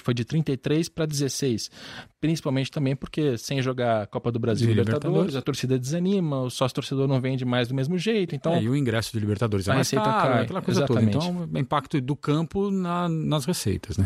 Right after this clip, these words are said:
Speaker 1: E ainda mais no caso do Botafogo, né, que tem o Newton Santos, que é um, é um ativo importante ali pra gerar receita, pra fidelizar o torcedor, é a casa do Botafogo, né? Então, quando o desempenho cai, é, essa parte, né,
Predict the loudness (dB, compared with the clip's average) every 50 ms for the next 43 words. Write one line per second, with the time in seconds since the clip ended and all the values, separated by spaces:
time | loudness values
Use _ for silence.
0 | 0 0 0 0 0 0 0 0 0 0 -2 -2 -2 -2 0 0 0 0 -2 -4
1 | -4 -2 -2 0 0 0 0 0 -2 -4 -2 -2 0 2 2 0 0 0 -2 -4
2 | -4 -2 -2 -2 -2 -2 -4 -8 -6 -2 -2 0 0 0 0 -2 -2 -2 0 0
3 | 0 0 0 0 0 0 0 -2 -2 -4 0 0 0 0 0 -2 -2 0 2 2
4 | 2 0 -2 _ -14 -20 -20 -20 -20 -20 -20 _ _ _ -2 0 2 2 2 2
5 | 0 0 0 0 0 2 2 2 2 0 -2 -2 -2 0 0 0 0 -2 -2 -2
6 | -2 -2 -2 -2 0 0 2 2 2 2 2 0 -2 -2 -4 -4 -2 -2 -2 0
7 | 0 0 0 0 -2 -4 -2 0 0 0 0 0 -2 -2 -2 -4 -4 -2 0 2
8 | 2 2 2 0 0 -2 -2 -4 -10 -18 -18 -18 -16 -10 -8 -6 -6 -2 0 0
9 | 0 0 -2 -2 -2 -2 0 0 2 2 2 0 0 -2 -2 -2 -2 0 -2 -2
10 | -2 -2 -2 0 0 0 0 0 -4 -6 -10 -14 -16 -10 -8 -8 -8 -6 -4 -4
11 | -2 -2 -2 -2 0 2 2 2 2 0 -2 0 0 0 0 0 0 0 -2